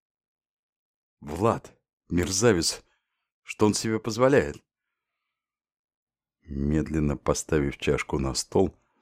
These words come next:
она встала и со всего размаха залепила пощечину по наглой улыбающейся физиономии –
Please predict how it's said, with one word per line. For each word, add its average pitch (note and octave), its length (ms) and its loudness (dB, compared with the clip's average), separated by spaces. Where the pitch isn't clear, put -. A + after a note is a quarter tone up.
она C#2 240 -2
встала F#2 460 2
и D#2+ 160 -8
со - 240 -2
всего G2 380 2
размаха F2+ 520 4
залепила F2 460 2
пощечину F2+ 720 2
по F2+ 160 4
наглой F#2 500 4
улыбающейся F2 800 2
физиономии – F#2+ 800 4